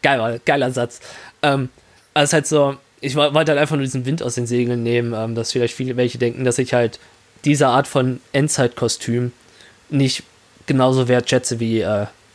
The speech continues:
reguläre Kostüme. Ähm, weil, äh, selber gemacht, ich weiß, was für Arbeit drinne steckt. Genug Jungs im, ähm, Freundeskreis, die, äh, solche Sachen bauen.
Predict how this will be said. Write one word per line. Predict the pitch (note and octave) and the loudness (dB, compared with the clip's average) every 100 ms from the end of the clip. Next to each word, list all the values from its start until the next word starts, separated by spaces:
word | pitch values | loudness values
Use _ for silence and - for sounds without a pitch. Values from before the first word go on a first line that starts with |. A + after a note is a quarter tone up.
| _ _ _ _ - | _ _ _ _ -2
reguläre | C#3 B2 A#2+ B2 D3 A#2 | 0 2 2 4 2 0
Kostüme. | - A#2 - G#2+ A2+ A#2 C3+ _ _ _ - - - _ - | -2 -4 -4 -6 -4 -4 -6 _ _ _ -20 -20 -20 _ -2
Ähm, | B2+ A#2 A2+ G#2+ - - | 2 2 0 -4 -10 -8
weil, | B2 A#2 A2 G#2+ G#2+ G2+ A2 G#2+ | 0 2 4 2 0 -4 -6 -6
äh, | - - | -12 -6
selber | - C3+ C3+ | 2 2 2
gemacht, | B2+ C3 C3 | 2 0 0
ich | B2 | -4
weiß, | B2 B2 | -2 -2
was | B2+ A2+ | -2 -2
für | A#2 | -2
Arbeit | B2 B2 A#2 | 0 -2 -2
drinne | C#3 C3 | -2 -2
steckt. | - B2+ B2+ _ - - - - _ _ - | -2 -4 -4 _ -20 -20 -20 -20 _ _ -2
Genug | C3 C3+ C3+ | 2 2 2
Jungs | C3 C#3 - | 2 2 -2
im, | C#3 B2 B2 B2 | 0 0 2 0
ähm, | A#2+ A#2+ A#2+ | 0 0 -2
Freundeskreis, | A#2+ - C3 C3 - - A#2 B2 A#2 - | -6 -4 -2 -2 -6 -4 -2 -2 -2 -6
die, | B2+ B2+ B2 | -4 -2 -2
äh, | A#2+ A#2 A#2 | -2 -2 -2
solche | A2 B2 A#2+ A#2 | -2 -2 0 0
Sachen | A2+ A2+ | -2 -2
bauen. | G#2+ B2 C3 | 2 2 2